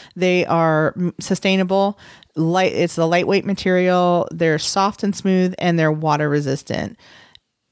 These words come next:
And, you know, they minimize, they really work to minimize the impact on the environment. And they do that by using a sustainable natural material, cork. Uh, they minimize the use of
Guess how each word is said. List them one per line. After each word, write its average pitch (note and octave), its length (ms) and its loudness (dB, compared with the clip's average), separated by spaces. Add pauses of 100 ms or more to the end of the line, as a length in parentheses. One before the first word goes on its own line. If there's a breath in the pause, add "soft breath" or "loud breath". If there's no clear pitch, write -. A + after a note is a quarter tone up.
(140)
And, F3 480 0
you F#3 100 -2
know, F#3 140 0
they F3+ 140 0
minimize, G3 720 0
they F#3+ 160 -2
really A#3 280 0
work G#3 320 -2
to F3+ 300 -2
minimize F#3 460 0
the - 140 -6
impact F3 460 -4
on D#3+ 420 -2
the E3 260 -2
environment. D3+ 840 0 (240 loud breath)
And E3+ 320 0
they E3+ 200 0
do G3 160 -2
that G3+ 240 -2
by D#3+ 220 0
using F#3 680 -2
a F3+ 100 -4
sustainable E3+ 540 -2
natural E3 320 0
material, A3+ 400 0
cork. - 420 -4 (440 loud breath)
Uh, F3+ 200 2
they F3+ 160 0
minimize F#3+ 800 0
the F3+ 160 0
use F3+ 440 0
of E3 540 0